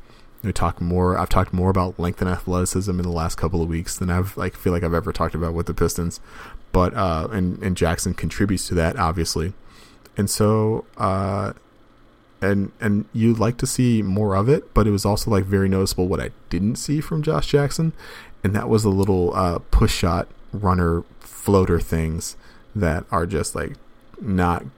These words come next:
great shots, but that are shots he's always liked to take. Um, I think having Josh excise a lot of the poor shot making is, is gonna be really important for him, uh, this year,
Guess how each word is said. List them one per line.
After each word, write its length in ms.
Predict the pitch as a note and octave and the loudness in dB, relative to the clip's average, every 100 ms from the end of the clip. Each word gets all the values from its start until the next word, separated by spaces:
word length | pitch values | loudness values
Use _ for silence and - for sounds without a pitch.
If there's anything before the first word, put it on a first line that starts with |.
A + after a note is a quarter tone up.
| - | -20
great 300 | - E2+ - | -4 -2 -2
shots, 460 | - - D#2+ - - | -2 -2 0 -2 -6
but 220 | - E2 | -6 -6
that 220 | D#2 - - - - | -4 -4 -8 -18 -4
are 140 | - E2 | -2 0
shots 300 | - D#2 - | 0 -2 -2
he's 180 | D2+ - | -6 -6
always 480 | D#2+ D#2+ G1+ - - | -4 -4 -4 -6 -6
liked 360 | C2 - - | -8 -8 -10
to 140 | - - | -10 -2
take. 420 | - - - - - - - - | -2 -2 -10 -16 -16 -20 -20 -6
Um, 400 | E2 D2 C#2 G2 - - - - - | -4 -2 -4 -8 -10 -20 -20 -20 -8
I 60 | G2+ | -6
think 360 | - F#3+ G3 - - - - - - - | 0 0 -2 -8 -20 -20 -20 -20 -20 -2
having 320 | A2+ G#2+ G#2+ | 2 4 4
Josh 400 | G2 F#2 F#2+ - - - | 4 2 -2 -8 -16 -4
excise 600 | G#2 - G2 F#2 E2+ E2+ - | -2 0 0 0 0 -2 -6
a 60 | F2+ | -6
lot 260 | G2 F2 F#2 | 0 2 2
of 120 | F2+ | 2
the 180 | D#2+ - - - - | 0 -2 -8 -20 2
poor 300 | - A2 A2+ | 4 6 2
shot 260 | - B2+ C#3 | 2 0 2
making 380 | C#3 C3+ D3+ | 0 0 0
is, 120 | A#2+ - - | 0 -4 -8
is 140 | G#2 | -8
gonna 260 | G#2 - F2 | -4 -4 -2
be 120 | E2+ | -2
really 320 | E2+ F2 F2+ | 0 0 0
important 420 | F2 - F2 G2+ - | 2 2 2 0 -2
for 140 | A2 | 0
him, 360 | G#2+ A#2 A#2+ - - - - - - | 2 2 -2 -8 -20 -20 -20 -20 -6
uh, 260 | A2 A2+ A2+ | -2 0 0
this 260 | B2 A#2 | 0 0
year, 260 | B2+ B2+ | 2 0